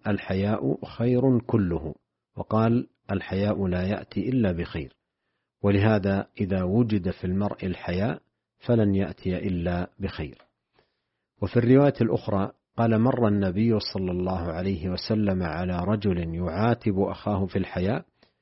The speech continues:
كأنه يقول له: 'لماذا تستحي؟' ويلومه على شدة حيائه. قال: 'حتى كأنه يقول: أضر بك"، أي الحياء، "من كثرته حتى ضاعت حقوقك".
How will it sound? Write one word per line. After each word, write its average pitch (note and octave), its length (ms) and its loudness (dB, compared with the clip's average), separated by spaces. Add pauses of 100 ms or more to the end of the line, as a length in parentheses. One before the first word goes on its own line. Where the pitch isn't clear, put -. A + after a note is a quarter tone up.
(260)
كأنه C3 520 6
يقول G#2 480 4
له: A2 260 2
'لماذا A#2+ 680 4
تستحي؟' - 540 -6 (460)
ويلومه G#2 640 6
على F#2+ 440 0
شدة G2 460 -2
حيائه. - 480 -6 (920)
قال: B2 200 4
'حتى B2 400 2
كأنه A2+ 640 2
يقول: C3+ 480 2 (100)
أضر G#2+ 440 2
بك"، - 400 -4 (220)
أي G2 140 2
الحياء، F2+ 440 -2 (580)
"من G2 80 0
كثرته F#2 640 -2
حتى - 400 -2
ضاعت F#2+ 540 2
حقوقك". - 720 -4